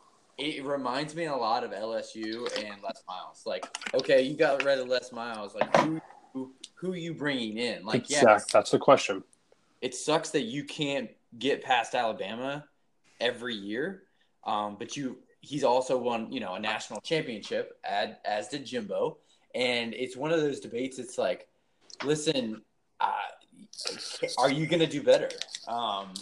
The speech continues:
Speaker 1: and there's, you know, two schools of thought. I agree. You know, it's,
Speaker 2: Yeah.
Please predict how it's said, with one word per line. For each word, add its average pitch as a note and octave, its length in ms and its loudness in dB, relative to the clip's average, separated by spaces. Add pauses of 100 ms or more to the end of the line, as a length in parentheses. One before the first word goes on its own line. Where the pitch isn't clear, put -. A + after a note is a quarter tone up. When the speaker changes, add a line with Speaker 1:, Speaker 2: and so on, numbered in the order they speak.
(560)
Speaker 1:
and G#3 100 -2
there's, A#3 220 6
you A#3+ 160 -6
know, E3+ 80 0
two - 180 -4
schools A3+ 300 -6
of A3 100 -6
thought. C#3 380 2
I D3+ 80 0
agree. D3+ 360 -4
You D#3 120 -6
know, B2 260 -6 (240)
it's, - 80 -8
Speaker 2:
Yeah. D#3+ 180 8